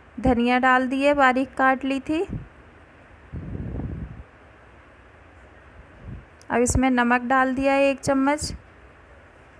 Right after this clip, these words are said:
गरम मसाला आधा चम्मच, धनिया और सौंफ का पाउडर डाल देंगे।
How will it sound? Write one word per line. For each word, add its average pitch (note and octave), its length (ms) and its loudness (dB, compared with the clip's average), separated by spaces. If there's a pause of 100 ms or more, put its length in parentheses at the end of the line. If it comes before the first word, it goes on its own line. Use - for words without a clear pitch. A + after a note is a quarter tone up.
(3250)
गरम B3 400 2
मसाला C4+ 520 6
आधा C4+ 260 6
चम्मच, D4 560 0 (2000)
धनिया C4 500 4
और C4+ 180 6
सौंफ A#3+ 460 2
का C#4 160 2 (760)
पाउडर A#3 320 6
डाल C4 320 4
देंगे। C4+ 380 2